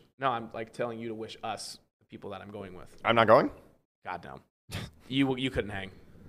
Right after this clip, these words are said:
Speaker 2: Ah.
Speaker 1: Classic.
Speaker 2: Well, I didn't get the Facebook invite.
Speaker 1: That's true. There is a Facebook page for it.
Speaker 2: That's sad.
Speaker 1: Well, it's to
Speaker 2: How
Speaker 1: organize.
Speaker 2: old are you guys?
Speaker 1: It's to
Speaker 2: Are you
Speaker 1: organize.
Speaker 2: guys forty?
Speaker 1: It's to organize.
Speaker 2: Oh
Speaker 1: It's
Speaker 2: my
Speaker 1: to
Speaker 2: lord.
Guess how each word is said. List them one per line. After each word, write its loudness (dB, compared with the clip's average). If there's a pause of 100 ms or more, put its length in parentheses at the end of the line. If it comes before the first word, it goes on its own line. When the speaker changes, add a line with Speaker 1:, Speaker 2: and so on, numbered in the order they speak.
Speaker 2:
Ah. -2 (420)
Speaker 1:
Classic. -6
Speaker 2:
Well, 12
I 12
didn't 4
get 4
the 0 (120)
Facebook 4
invite. -2 (240)
Speaker 1:
That's 2
true. 4 (220)
There 8
is 6
a -4
Facebook -2
page -10
for -8
it. -12 (120)
Speaker 2:
That's 8 (320)
sad. -2
Speaker 1:
Well, 10
it's 2
to 4
Speaker 2:
How 12
Speaker 1:
organize. 10
Speaker 2:
old 12
are 12
you 2
guys? -4 (140)
Speaker 1:
It's -4
to 8
Speaker 2:
Are -10
you 6
Speaker 1:
organize. 8
Speaker 2:
guys 12
forty? 8
Speaker 1:
It's 0
to -2
organize. 6
Speaker 2:
Oh 12
Speaker 1:
It's 10
Speaker 2:
my 12
Speaker 1:
to 12
Speaker 2:
lord. 10